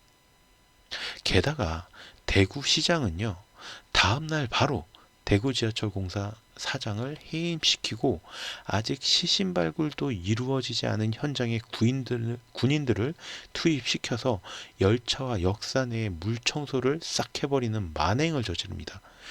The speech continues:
이게, 어, 어, 욕할 뻔했는데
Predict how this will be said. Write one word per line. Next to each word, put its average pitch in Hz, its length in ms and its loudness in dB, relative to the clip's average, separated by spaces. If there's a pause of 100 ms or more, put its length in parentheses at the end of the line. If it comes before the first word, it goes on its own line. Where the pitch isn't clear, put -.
(260)
이게, 175 200 0 (1400)
어, 101 100 2
어, - 920 -8
욕할 87 300 2
뻔했는데 87 600 2